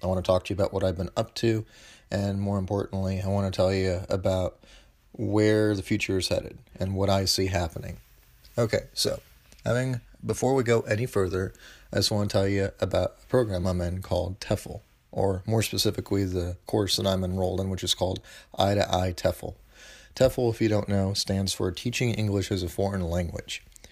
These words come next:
So why am I doing this right now? Why do I want to, in particular, learn this? Uh, particularly because I have a lot of downtime.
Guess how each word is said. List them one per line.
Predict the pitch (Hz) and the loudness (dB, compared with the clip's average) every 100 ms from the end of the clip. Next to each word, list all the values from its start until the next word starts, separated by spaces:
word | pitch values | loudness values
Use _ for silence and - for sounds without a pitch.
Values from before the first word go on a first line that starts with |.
| - - | -20 -14
So | - 104 98 | -2 0 0
why | - 104 | 2 2
am | 120 | 2
I | 117 98 | 2 0
doing | 101 95 | 0 0
this | 92 90 - | -2 -4 -4
right | 87 - | -4 -4
now? | 76 65 95 _ - | -6 -6 -10 _ -6
Why | 95 95 | 0 2
do | 101 101 | 2 0
I | 92 | 0
want | 92 90 90 - | 0 -2 -4 -4
to, | 98 92 - | -4 -2 -2
in | 98 | -4
particular, | - 92 - 101 92 | -4 -6 -2 -2 0
learn | 92 98 90 | -2 -2 -2
this? | - - - - - - - - - - - | -4 -4 -6 -8 -20 -20 -20 -20 -20 -8 -2
Uh, | 95 92 | 0 0
particularly | - - 131 151 156 143 | -2 -2 0 2 2 4
because | 127 120 120 113 | 2 2 4 6
I | 107 | 4
have | 104 101 | 4 2
a | |
lot | 98 101 | 2 2
of | |
downtime. | 101 90 90 - 85 92 117 | 0 0 0 0 0 0 -4